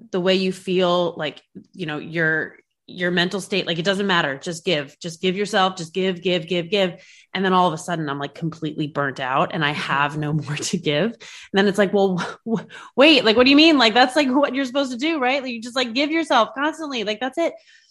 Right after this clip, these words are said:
Speaker 1: But there is, I mean, prudence is necessary in kind of creating that balance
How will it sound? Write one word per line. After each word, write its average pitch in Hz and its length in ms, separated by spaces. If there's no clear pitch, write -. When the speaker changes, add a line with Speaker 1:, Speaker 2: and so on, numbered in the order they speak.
Speaker 1:
But 208 300
there 220 160
is, 202 400
I 185 60
mean, 175 260
prudence 220 460
is 175 100
necessary 190 680
in 165 120
kind 170 240
of 165 100
creating 170 440
that 175 200
balance 165 560